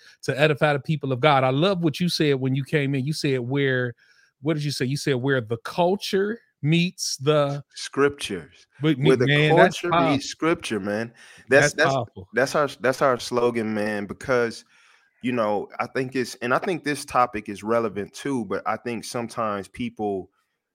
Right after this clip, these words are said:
Speaker 2: um, take, um, relevant thoughts and misapply them.
Speaker 1: Mm-hmm,
Speaker 2: Um,
Speaker 1: mm-hmm.
Speaker 2: but for me, what's important with this show,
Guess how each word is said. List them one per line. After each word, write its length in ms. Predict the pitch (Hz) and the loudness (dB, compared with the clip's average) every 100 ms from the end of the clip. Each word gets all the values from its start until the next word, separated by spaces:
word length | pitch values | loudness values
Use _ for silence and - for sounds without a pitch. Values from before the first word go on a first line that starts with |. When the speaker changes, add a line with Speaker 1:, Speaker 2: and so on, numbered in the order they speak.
| - | -8
Speaker 2:
um, 320 | 101 95 90 | -6 -4 -8
take, 420 | 82 143 123 131 _ _ _ _ | -6 -4 -4 -6 _ _ _ _
um, 500 | 104 98 87 85 73 - - | -4 -4 -4 -8 -14 -20 -10
relevant 600 | 101 135 131 113 110 - _ _ _ _ _ _ - | -2 0 -2 -4 -8 -10 _ _ _ _ _ _ -2
thoughts 540 | 143 135 - - - - | 2 2 0 -6 -16 -12
and 400 | 104 101 98 90 87 | -8 -6 -8 -12 -8
misapply 760 | 107 123 - - - 113 135 | -2 -2 -4 -10 -4 -2 -2
them. 300 | 143 165 165 _ _ _ _ | -2 -6 -8 _ _ _ _
Speaker 1:
Mm-hmm, 160 | 147 135 113 | -2 2 2
Speaker 2:
Um, 280 | 107 101 | 0 -2
Speaker 1:
mm-hmm. 140 | 131 131 | -2 0
Speaker 2:
but 180 | 117 - | 0 0
for 120 | 123 | -2
me, 240 | 131 170 143 | 0 -2 -2
what's 280 | 123 120 | -4 -4
important 560 | 104 92 127 127 110 95 | -10 -8 -2 -2 -2 -8
with 160 | 101 123 | -8 -4
this 160 | 120 | -4
show, 460 | - 117 101 92 | -4 -2 -2 -4